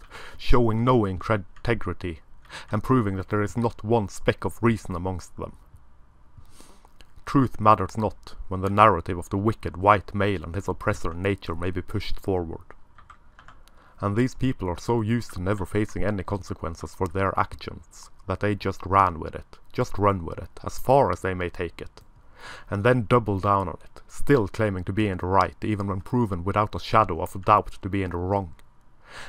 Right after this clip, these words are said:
An inability to admit to being in the wrong brought on by the grand sense of moral superiority, the glory of the dopamine burst, the selfish and egotistical solipsist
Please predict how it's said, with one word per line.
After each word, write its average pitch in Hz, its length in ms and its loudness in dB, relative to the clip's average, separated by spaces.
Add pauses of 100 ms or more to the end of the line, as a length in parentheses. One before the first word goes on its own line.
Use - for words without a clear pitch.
(100)
An 104 140 0
inability 117 720 0
to - 160 -2
admit 107 280 -2
to 110 60 -4
being 101 300 -2
in 90 80 -6
the 95 60 -2
wrong 95 320 0
brought 110 340 0
on 101 160 0
by 85 120 -2
the 90 80 -6
grand 104 460 2
sense 110 280 -4
of 90 120 -6
moral 104 320 0
superiority, 95 840 -6 (340)
the 120 80 2
glory 120 500 4
of 87 120 -6
the 113 80 -2
dopamine 95 520 -2
burst, - 500 -6 (140)
the 113 80 2
selfish 120 640 6
and 101 100 -2
egotistical 110 840 4
solipsist - 760 -2